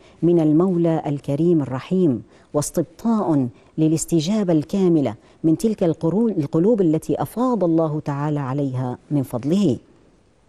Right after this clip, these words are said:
"ألم يأن للذين آمنوا أن تخشع قلوبهم لذكر الله وما نزل من الحق"، ألم يأن للذين آمنوا، أي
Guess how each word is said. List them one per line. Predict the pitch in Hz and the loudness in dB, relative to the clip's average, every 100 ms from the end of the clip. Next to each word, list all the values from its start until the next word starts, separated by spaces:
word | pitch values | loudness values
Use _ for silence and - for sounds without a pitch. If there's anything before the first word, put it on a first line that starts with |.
| _ _ _ - - 131 | _ _ _ -20 -6 -2
"ألم | 131 | 2
يأن | 135 131 | 2 0
للذين | 139 139 135 131 143 | 0 0 -2 0 0
آمنوا | 139 143 143 139 135 | 0 -2 -2 -2 -2
أن | 139 | -4
تخشع | 156 - - 143 | -6 -8 -6 -6
قلوبهم | 143 156 147 139 151 147 | -4 -4 -4 -2 -2 0
لذكر | 147 156 - | 0 -4 -4
الله | 151 147 156 143 - - - | -2 0 0 -2 -8 -20 -6
وما | 131 156 175 | 0 2 4
نزل | 175 180 185 | 2 2 4
من | 175 | 4
الحق"، | 165 - 240 - - _ _ _ 208 | 2 -2 -6 -8 -20 _ _ _ 0
ألم | 226 240 | 2 4
يأن | 233 | 2
للذين | 233 220 196 190 214 190 | 2 2 2 0 2 2
آمنوا، | 180 202 196 220 214 - | 2 2 0 -2 -6 -2
أي | 160 | 0